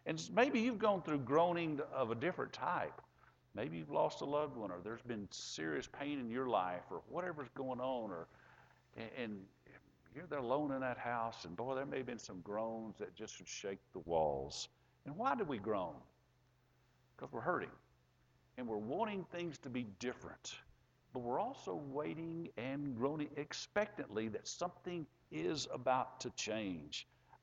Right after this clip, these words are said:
I don't fully understand everything that Paul says about the whole creation groaning,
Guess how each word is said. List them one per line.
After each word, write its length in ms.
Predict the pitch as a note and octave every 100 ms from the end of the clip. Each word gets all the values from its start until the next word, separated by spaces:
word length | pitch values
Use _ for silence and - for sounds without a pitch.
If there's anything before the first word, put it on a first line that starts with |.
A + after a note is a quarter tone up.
| -
I 120 | A#3
don't 200 | B3+ F3 -
fully 280 | E3 D3+ C#3+
understand 680 | C#3 B2+ A2 - D3+ C#3 A2+ A#2
everything 460 | C3+ B2+ B2+ A#2+
that 140 | A2 -
Paul 280 | G#2+ G#2+ G#2+
says 320 | - A#2 G2+
about 300 | F#2 F#2+ -
the 60 | -
whole 240 | G#2 G#2+
creation 540 | - G#2+ G#2 G#2 G2+
groaning, 460 | F#2 G#2+ A2 A2+ A#2